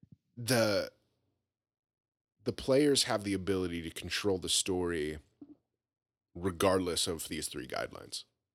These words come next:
And I think that's what makes a role-playing game, because you have the power of influencing the story when it comes to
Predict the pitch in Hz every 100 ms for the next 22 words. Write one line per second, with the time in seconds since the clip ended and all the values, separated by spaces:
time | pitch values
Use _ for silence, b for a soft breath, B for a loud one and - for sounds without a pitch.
0 | _ _ _ _ _ _ _ _ _ _
1 | _ _ _ _ _ - 104 104 101 110
2 | 92 95 - 98 87 104 - 78 73 -
3 | 69 53 50 50 - _ _ _ _ _
4 | 107 98 95 90 90 - - 98 101 123
5 | 113 113 101 95 - 101 95 87 - 87
6 | - 104 110 - 101 92 87 - 90 85
7 | 80 78 80 90 - - 110 98 62 50
8 | - - _ _ _ _ _ _ _ _
9 | _ _ - 95 95 - - 98 92 85
10 | - - 95 82 80 76 69